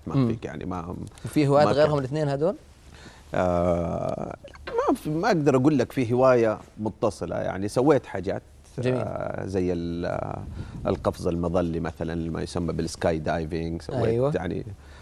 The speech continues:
Speaker 1: آه، فسويت بعض الحاجات المجنونة شوية
Speaker 2: مم.
Speaker 1: وبس والصغر، لكن الحقيقة لي عشر سنين أو أكثر ما زاولت هوايات كثير يعني.
Speaker 2: مم.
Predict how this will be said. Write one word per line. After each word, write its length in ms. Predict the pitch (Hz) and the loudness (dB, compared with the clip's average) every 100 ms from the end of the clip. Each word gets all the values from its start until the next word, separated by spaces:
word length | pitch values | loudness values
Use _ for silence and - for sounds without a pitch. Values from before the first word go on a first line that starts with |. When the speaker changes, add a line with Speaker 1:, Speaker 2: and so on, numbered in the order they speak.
| - - | -18 -4
Speaker 1:
آه، 340 | 92 87 85 85 | 0 2 2 0
فسويت 540 | - 170 262 370 359 - | 2 2 2 2 2 2
بعض 180 | 175 160 | 4 4
الحاجات 380 | - 139 151 | 2 2 2
المجنونة 720 | 123 107 104 104 104 123 107 90 | 0 -2 -4 -2 2 4 2 0
شوية 460 | - 98 - - - | -2 -2 -2 -6 -4
Speaker 2:
مم. 160 | 135 135 117 - | 0 2 4 4
Speaker 1:
وبس 320 | 92 85 - | 4 0 -2
والصغر، 300 | 101 117 139 151 | -6 -2 0 4
لكن 300 | 170 - 156 | 4 4 0
الحقيقة 500 | 147 151 - - 123 | 0 -2 -4 -2 -2
لي 220 | 110 120 | 2 2
عشر 320 | 113 135 113 | 2 0 -2
سنين 340 | 104 123 123 120 - - - - - - | -2 0 0 -2 -8 -20 -20 -20 -6 2
أو 220 | 104 101 | 2 2
أكثر 400 | 120 - 123 110 | -2 -2 0 0
ما 320 | 110 113 101 | 2 2 2
زاولت 500 | 95 98 107 - 87 | 2 4 4 0 0
هوايات 380 | 90 95 87 - | 2 2 2 -2
كثير 320 | 87 - 80 | -10 -8 -8
يعني. 240 | 78 80 165 | -10 -10 -2
Speaker 2:
مم. 180 | 127 | 0